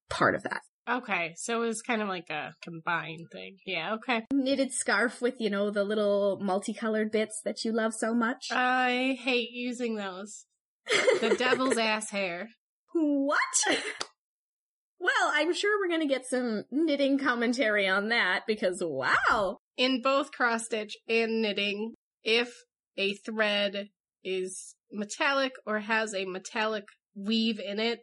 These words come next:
Speaker 2: like, uh, I don't even know what they're called anymore, where, where, you know,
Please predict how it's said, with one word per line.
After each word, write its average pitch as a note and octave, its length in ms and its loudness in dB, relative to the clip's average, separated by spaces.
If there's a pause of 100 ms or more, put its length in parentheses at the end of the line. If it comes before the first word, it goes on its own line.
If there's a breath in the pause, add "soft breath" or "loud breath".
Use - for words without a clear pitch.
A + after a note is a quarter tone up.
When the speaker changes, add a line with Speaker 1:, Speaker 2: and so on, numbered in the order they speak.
Speaker 2:
like, F3 460 -4
uh, F3+ 220 -4 (160)
I G#3 120 -4
don't D#3+ 200 -4
even D#3+ 200 -10
know D#3 120 -8
what D3+ 120 -14
they're D#3 180 -10
called C#3+ 280 -6
anymore, D#3 420 -4 (460)
where, B3 420 0
where, G#3+ 420 -4
you G3+ 160 -8
know, G3 240 -4